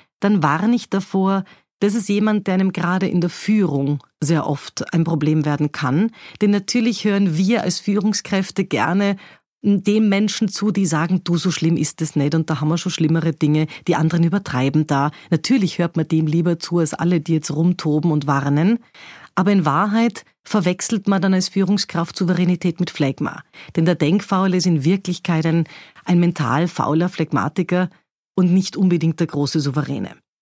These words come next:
Also Abhilfe schafft, ihn mit den Gefahren zu konfrontieren, wo man sagt, „Du, wenn dir das da jetzt wurscht ist, wohin, wohin kommen wir aber dann letztlich, wenn wir bei dem Projekt also da sagen,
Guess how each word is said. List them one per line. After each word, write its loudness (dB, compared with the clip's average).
Also 4
Abhilfe 2
schafft, -2
ihn 4
mit 0
den 4
Gefahren 0
zu -4
konfrontieren, 0
wo 2
man 2
sagt, -4
„Du, 0
wenn 0
dir 0
das -2
da 0
jetzt -2
wurscht 0
ist, 0
wohin, 0
wohin 2
kommen 2
wir 2
aber 0
dann 2
letztlich, -2
wenn 2
wir 2
bei -2
dem 0
Projekt -2
also -2
da -2
sagen, 0